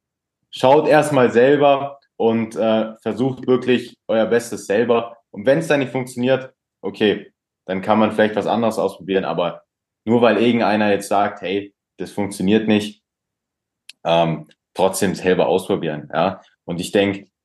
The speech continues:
was auch noch mal, sag ich mal, auch eine eigene Theorie jetzt von mir ist, warum Leute sagen, ähm,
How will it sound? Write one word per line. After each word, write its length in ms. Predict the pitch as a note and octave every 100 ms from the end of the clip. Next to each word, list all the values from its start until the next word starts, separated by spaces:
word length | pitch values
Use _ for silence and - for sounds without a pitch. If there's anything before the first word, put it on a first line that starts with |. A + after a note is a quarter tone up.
| -
was 180 | F#2 -
auch 160 | A2
noch 180 | A#2 A2
mal, 520 | G#2+ G2+ G#2 G2+ G2+ - _ _
sag 180 | - G2+
ich 60 | G2+
mal, 200 | G2 F#2+
auch 220 | G2+ G2+
eine 380 | G2 F#2 F2+ -
eigene 380 | - G#2+ A2 A2
Theorie 360 | A2 A2 G2 A2
jetzt 140 | G#2+
von 140 | A2 G#2+
mir 220 | G2+ F#2+
ist, 300 | G#2 - _ -
warum 280 | F#2+ G#2 G#2
Leute 360 | G#2 G#2 G#2
sagen, 540 | F#2+ G2 G2+ G#2 G2 - _ _
ähm, 480 | G2+ G2 F#2 F2 -